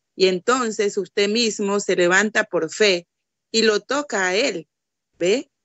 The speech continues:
Como aquella mujer con el flujo de sangre que tocó su manto. Bueno, usted dice,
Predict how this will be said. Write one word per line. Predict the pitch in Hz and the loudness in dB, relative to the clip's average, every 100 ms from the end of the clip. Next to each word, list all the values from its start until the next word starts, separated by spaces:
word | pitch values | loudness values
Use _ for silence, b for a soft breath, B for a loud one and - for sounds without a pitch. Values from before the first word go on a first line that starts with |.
| _ _ _ _ _ | _ _ _ _ _
Como | 190 180 | -2 0
aquella | 160 - 226 247 | -2 0 2 2
mujer | 214 175 202 214 | -2 -2 -2 -2
con | 233 196 | -2 -4
el | 170 | -6
flujo | - 196 214 208 | -4 0 2 2
de | 190 | -4
sangre | 175 - 240 262 196 | -4 -4 -2 -2 -2
que | - | -2
tocó | 180 175 165 - 277 | -4 -4 -4 0 -2
su | - 202 | 0 -4
manto. | 175 165 160 165 165 _ _ _ _ - | 0 -2 -2 -6 -8 _ _ _ _ -2
Bueno, | 180 175 160 - _ _ - | 0 2 -2 -8 _ _ -8
usted | 180 - 175 | -8 0 2
dice, | 175 170 165 156 | 2 2 0 -2